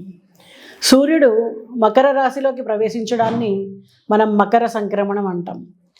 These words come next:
అయితే ఈ సంక్రమణాన్నే సంక్రాంతి అని కూడా అంటుంటాం.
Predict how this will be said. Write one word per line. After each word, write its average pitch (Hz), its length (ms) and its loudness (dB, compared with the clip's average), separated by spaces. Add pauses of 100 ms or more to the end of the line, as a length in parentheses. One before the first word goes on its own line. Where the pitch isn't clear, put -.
(380)
అయితే 233 300 6 (400)
ఈ - 20 6 (160)
సంక్రమణాన్నే 226 1000 -2 (120)
సంక్రాంతి 208 560 0
అని 220 120 -4
కూడా 214 180 0
అంటుంటాం. 208 600 -2